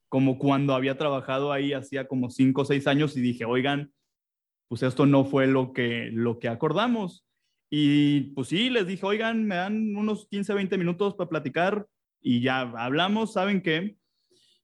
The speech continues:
Pues, está buenísimo, pero la neta es que esto, o sea, esto a mí me impide darle prioridad a mi trabajo y mi prioridad es mi negocio y esto no fue lo que estaba previsto,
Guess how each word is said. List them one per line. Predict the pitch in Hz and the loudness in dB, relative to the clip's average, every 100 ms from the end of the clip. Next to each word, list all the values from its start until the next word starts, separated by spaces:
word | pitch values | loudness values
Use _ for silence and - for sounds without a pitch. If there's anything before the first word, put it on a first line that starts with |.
| - | -6
Pues, | 147 | -4
está | - 147 | 0 0
buenísimo, | 170 190 175 175 226 226 226 | 0 0 -2 0 0 0 0
pero | 160 143 139 135 | 0 2 2 0
la | 131 127 | 0 0
neta | 131 175 | 0 -2
es | 175 | 0
que | 156 | -2
esto, | 147 180 175 156 | 0 -2 -4 -4
o | 123 | -4
sea, | 135 | -4
esto | 127 131 147 180 | -2 -2 2 4
a | |
mí | 170 | 4
me | 170 | 4
impide | 185 175 - 165 202 214 220 214 185 | 2 0 -2 -2 0 0 -2 -6 -4
darle | 143 147 170 | -4 -2 -4
prioridad | 160 147 135 151 | -2 0 2 2
a | 160 | 0
mi | 156 | -2
trabajo | 165 170 247 269 220 | 0 -2 -2 -2 0
y | |
mi | 180 151 | 2 0
prioridad | 151 147 139 135 151 | 0 0 2 0 0
es | 185 190 | -2 -2
mi | 190 | -2
negocio | 180 170 190 180 196 202 | -2 -2 -2 -2 -2 0
y | 185 143 | 0 -2
esto | 139 139 175 | -2 -4 -4
no | 165 156 | -4 -4
fue | 156 156 | -2 0
lo | 170 165 | 0 -2
que | 143 | -4
estaba | 131 131 131 143 147 | -6 -4 -2 0 0
previsto, | 170 185 160 - 156 151 | 2 2 0 0 -2 -2